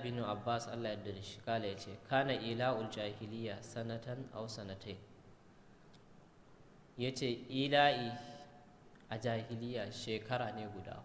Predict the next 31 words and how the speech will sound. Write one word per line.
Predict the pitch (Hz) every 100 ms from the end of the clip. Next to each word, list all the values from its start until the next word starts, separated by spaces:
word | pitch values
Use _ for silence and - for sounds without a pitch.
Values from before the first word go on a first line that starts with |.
| -
ko | 117
shekara | - 98 - 101
biyu. | 92 92 - - - - - - - - - - - - - - -
Mutum | 117 - 123
sai | 120 120 110
ya | 101
jingina | 139 139 127 120 113
matar | 104 - 113
shi | -
ya | 98 - -
batta | 120 - 110
na | 113
shekara | 117 101 120 120 110 -
ko | 113
shekara | 104 90 95 92 -
biyu. | - - - - - - - - - - - - - - - - - - - - - - - - - - - - - 101 - 98 - -
To, | 120 101 90 107 - -
"Fawakkata | 113 113 - 127 -
Allahu | 117 117 120 120 117
arba'ata | 107 110 113 123 123 127 117 117 - 110
ashhurin." | 117 - 113 101 -
Sai | 113
Allah | 120 110
madaukakin | 113 110 104 - 113
sarki | 107 110 110 104
sai | - 107
ya | 113
sa | - 117 110
dawo | 117 117
da | 110 101
shi, | - 104